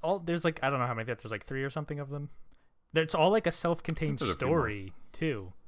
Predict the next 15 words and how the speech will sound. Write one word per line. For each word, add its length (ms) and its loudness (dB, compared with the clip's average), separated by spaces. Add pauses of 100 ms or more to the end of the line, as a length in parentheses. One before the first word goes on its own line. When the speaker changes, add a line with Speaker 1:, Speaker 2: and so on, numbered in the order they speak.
Speaker 2:
Yeah. 440 12 (200)
Speaker 1:
Yeah, 260 2
it's 160 6
Speaker 2:
Yeah, 140 12
Speaker 1:
all, 160 12
Speaker 2:
they're, 120 12
Speaker 1:
like, 160 12
Speaker 2:
like, 60 12
Speaker 1:
follows, 180 12
Speaker 2:
continued. 240 8
Speaker 1:
like, 220 4
a 40 -2
Speaker 2:
Mm-hmm. 240 2
Speaker 1:
relatively, 720 0
like, 300 -6